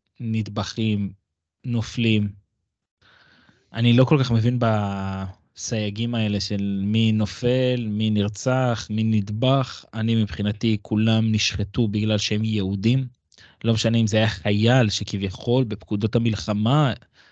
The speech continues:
זה משהו שהוא הגיוני לעשות, או בין אם הוא היה ילד בן שנתיים שערפו לו את הראש, או, או, או אישה עם אלצהיימר שחטפו אותה לעזה,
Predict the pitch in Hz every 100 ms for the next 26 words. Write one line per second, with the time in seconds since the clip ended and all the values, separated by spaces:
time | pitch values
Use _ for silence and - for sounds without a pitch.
0 | _ _ - 110 113 117 117 120 - 110
1 | 107 110 110 120 117 104 - 147 180 190
2 | 95 110 110 117 117 113 110 113 117 117
3 | 107 117 120 113 107 110 - 110 101 131
4 | 120 113 - 104 101 - 127 120 110 101
5 | 104 120 151 156 - _ _ - _ _
6 | _ _ _ - 123 117 113 - 127 113
7 | 113 117 - 127 113 107 - - 123 123
8 | 117 120 123 - 120 120 110 104 107 -
9 | 131 113 110 110 - 151 165 180